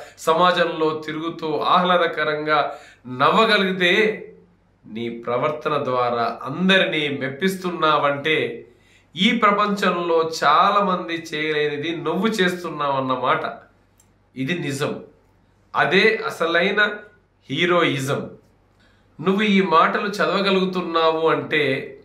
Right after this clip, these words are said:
ప్రపంచంలో యాభై కోట్ల నిరక్షరాస్యుల కంటే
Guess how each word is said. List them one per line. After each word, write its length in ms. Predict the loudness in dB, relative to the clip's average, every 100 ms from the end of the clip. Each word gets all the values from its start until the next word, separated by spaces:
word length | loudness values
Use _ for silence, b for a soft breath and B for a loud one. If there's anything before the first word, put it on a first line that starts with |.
| _
ప్రపంచంలో 840 | -10 -6 -4 -4 -4 -6 -4 -6 -6
యాభై 540 | -6 0 0 2 0
కోట్ల 440 | -2 -4 -6 -4 -4
నిరక్షరాస్యుల 880 | -2 -2 -4 -2 0 0 -4 -8
కంటే 680 | -8 -4 -4 0 0 0 B